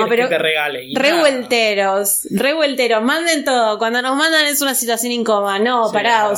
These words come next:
Speaker 2: sea.
Speaker 1: es verdad, manden cosas, manden cosas. Soy talle S,
Speaker 2: ¿Podemos
Speaker 1: remera.
Speaker 2: estrenar? <laughs> ¿Podemos estrenar la sección?
Speaker 1: Sí, sección cumpleañitos, con papita,
Speaker 2: Ay,
Speaker 1: chisito,
Speaker 2: con papitas.
Speaker 1: todo,
Speaker 2: Y sanguchitos de
Speaker 1: panchito y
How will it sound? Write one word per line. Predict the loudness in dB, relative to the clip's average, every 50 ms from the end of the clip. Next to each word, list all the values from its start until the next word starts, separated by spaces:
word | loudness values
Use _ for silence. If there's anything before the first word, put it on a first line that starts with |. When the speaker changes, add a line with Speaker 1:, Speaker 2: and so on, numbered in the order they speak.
| -2 0
Speaker 2:
sea. | 0 0 2 0 0
Speaker 1:
es | 0
verdad, | 0 0 0 0 0
manden | 0 -2 -2 -2 -4 -6 -4
cosas, | -2 -2 -2 -2 -4 -6 -6 -8 -6 -4
manden | -4 -4 -4 -2 -4 -4
cosas. | -2 -2 -2 -2 -4 -6 -8 -16 -20 _ -20 -10
Soy | -8 -2 -2 -2 0
talle | 0 -2 -2 0 -2 0
S, | 0
Speaker 2:
¿Podemos | 2 2 4 4 4 4
Speaker 1:
remera. | 2 2 0
Speaker 2:
estrenar? | -2 -2 0 0 -2 -2 -2 -2 -4 -6 -8 -12 _ _ _ _ _ _ _ _ _ _ _ -4
<laughs> | -4 -4 -4 -8 -6 -4 -4 -2 0
¿Podemos | 0 0 0 0 0 0
estrenar | -2 -2 -2 -2 -2 -2 0 0 0
la | 0 0 0
sección? | 0 -2 -2 -2 -2 0 0 0 0 0 0 -2 -2 -4 -10 -8
Speaker 1:
Sí, | -6 -4 -2 0 0 0 0 0 0 0 0 -2
sección | -2 -2 -4 -4 -2 0 0 0 0 0 -4 -8
cumpleañitos, | -4 -2 -2 0 0 2 0 0 0 0 -2 -2 -2 -2 -2 -2 -4 -4 -8 -10 -12 -18 -12
con | -4 -4 -4 -2 0
papita, | -2 -2 -2 -2 -4 -2 0 0 2 2 2 2 2 2 2 2 0 0
Speaker 2:
Ay, | -2 -4
Speaker 1:
chisito, | -4 -2 -2 -2
Speaker 2:
con | -2 -2 0
papitas. | 0 0 0 0 -2 -2 -2 -2 -2 -2 -2 -2 -2 -4 -4 -4 -4 -8 -10 -14 -4
Speaker 1:
todo, | 0 2 2 4 2
Speaker 2:
Y | 2
sanguchitos | 2 2 2 2 0 0 0 -2
de | 0 0 0
Speaker 1:
panchito | 0 0
y | -2